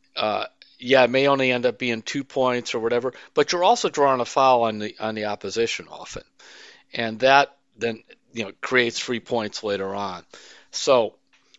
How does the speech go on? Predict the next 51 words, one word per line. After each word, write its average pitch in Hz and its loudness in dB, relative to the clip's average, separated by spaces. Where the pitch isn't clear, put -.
uh, 95 -12
that's, 143 2
I, - -8
I, 135 0
I, 131 2
I 131 2
would 131 0
like 147 2
to 143 -10
see 147 -4
that, 127 2
but 123 -8
one 139 0
of 156 -2
the 143 -4
things 131 -6
that's 123 -6
a 123 0
lost 113 0
art 113 0
in 101 -8
basketball 107 -8
is 110 -4
throwing 123 -2
the 117 -2
ball 107 0
to - -12
the 98 -14
post. - -2
Now, 117 -2
I 107 -2
mentioned 123 -4
how 110 -2
Garland 113 2
was 95 -8
very 104 -2
good 101 -4
on 98 -6
the 98 -8
lobs 120 0
to 107 -16
the 92 -12
big 90 -6
men, 95 -10
so 104 -6
hopefully 117 -2
that'll 104 -6
come 95 -14
back 98 -12
with - -20
them. 101 -12